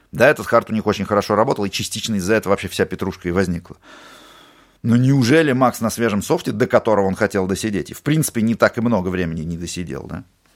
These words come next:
Неужели он бы не прошел точно так же, как он прошел в итоге, мы видели, легко и играючи? Прошел бы. Понимаете, это не Монако, где действительно можно упереться, и все, и ты не,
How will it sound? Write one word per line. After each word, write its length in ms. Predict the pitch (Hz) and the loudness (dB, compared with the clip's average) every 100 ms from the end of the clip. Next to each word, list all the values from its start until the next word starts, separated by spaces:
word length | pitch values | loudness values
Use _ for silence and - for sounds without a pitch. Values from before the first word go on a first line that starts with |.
| _ - | _ -4
Неужели 560 | - 135 131 113 156 143 | 2 4 4 4 4 4
он 180 | 110 101 | 2 0
бы 60 | |
не 80 | 104 | 0
прошел 380 | 98 104 - 135 | 2 0 2 0
точно 260 | 110 - - | 0 0 2
так 160 | 117 | 2
же, 60 | - | 2
как 180 | 92 92 | -4 -2
он 120 | 90 | -4
прошел 360 | 87 - 95 92 | -4 -2 -4 -4
в 60 | |
итоге, 300 | 85 87 82 | -6 -6 -6
мы 100 | 82 | -8
видели, 400 | 80 80 78 - - | -8 -10 -12 -14 -12
легко 340 | 87 - 92 | -10 -8 -6
и 80 | 87 | -4
играючи? 500 | 82 76 - - - _ _ _ _ _ _ - - - - _ - | -4 -8 -10 -16 -20 _ _ _ _ _ _ -20 -20 -20 -20 _ -14
Прошел 360 | - - 95 | -12 -4 -4
бы. 160 | 92 73 _ _ _ _ _ _ _ _ _ _ _ _ _ _ _ _ _ _ | -4 -10 _ _ _ _ _ _ _ _ _ _ _ _ _ _ _ _ _ _
Понимаете, 320 | - 85 - - | -12 -10 -10 -12
это 220 | 85 85 | -10 -4
не 120 | 95 | -2
Монако, 360 | 101 90 - - | 0 -2 -6 -12
где 160 | 80 | -12
действительно 420 | 73 78 87 80 | -12 -10 -10 -8
можно 240 | 85 80 85 | -6 -6 -8
упереться, 480 | 87 95 113 - 82 | -4 0 0 -2 -12
и 40 | |
все, 220 | - 82 | -10 -10
и 120 | - | -12
ты 140 | - - | -12 -12
не, 140 | - | -12